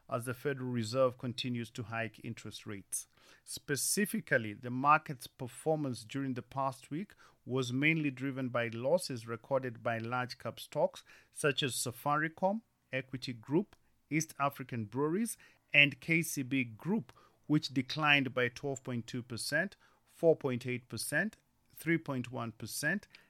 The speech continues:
and two point three percent respectively. These losses were, however, mitigated by gains recorded by other large cap stocks such as Standard Chartered Bank, Bamburi,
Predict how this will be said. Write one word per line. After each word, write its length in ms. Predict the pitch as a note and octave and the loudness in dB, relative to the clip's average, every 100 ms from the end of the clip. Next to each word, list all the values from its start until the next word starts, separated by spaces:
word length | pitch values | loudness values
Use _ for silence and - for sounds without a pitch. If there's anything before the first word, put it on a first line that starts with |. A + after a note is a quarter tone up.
| _ - | _ 0
and 220 | D3 D3 - | 4 4 2
two 220 | - F3+ | 2 2
point 280 | E3 D3 C3 | 2 -4 -4
three 200 | - C3+ | -4 -8
percent 580 | A#2+ A#2+ - A#2+ A2+ - - | -6 -8 -6 -4 -4 -6 -10
respectively. 880 | A2+ - - A#2 - A2 G2 F#2 - _ _ _ _ - _ _ _ | -8 -8 -6 -8 -8 -14 -14 -18 -20 _ _ _ _ -20 _ _ _
These 460 | F2 F2 B2 C#3 C#3+ | -14 2 4 4 4
losses 420 | D3 D#3+ F#3 E3+ | 4 4 2 -2
were, 160 | D3 A#2+ | 0 0
however, 380 | B2 C3+ C3 | 2 2 2
mitigated 680 | B2 C3+ C3 A2+ C3+ C#3 C3+ | 0 0 -2 -2 0 -2 -4
by 180 | A#2+ A2+ | -2 -2
gains 360 | G#2+ B2+ B2+ B2 | 0 0 0 -4
recorded 560 | A2+ - B2 B2 A2+ | -8 -4 -4 -2 -4
by 180 | A#2 A2+ - | -2 -2 -2
other 200 | B2 A#2 | -6 -4
large 320 | A#2 A#2+ - | -4 -6 -6
cap 180 | A#2 - | -12 -12
stocks 460 | - D3 F#3 - - - _ _ | -4 4 4 2 -18 -20 _ _
such 340 | - D#3 D#3 | -2 -2 0
as 120 | C3+ | -2
Standard 360 | - D3 C3+ A#2 | -2 -4 -6 -2
Chartered 400 | C#3+ C3 A#2+ G#2+ | 2 2 -2 0
Bank, 380 | B2+ E3 G#3 - _ G#2+ | 4 4 2 -14 _ -10
Bamburi, 680 | G#2 A#2+ G#2 C3 F3 C3+ G2 | -2 0 2 2 2 2 -2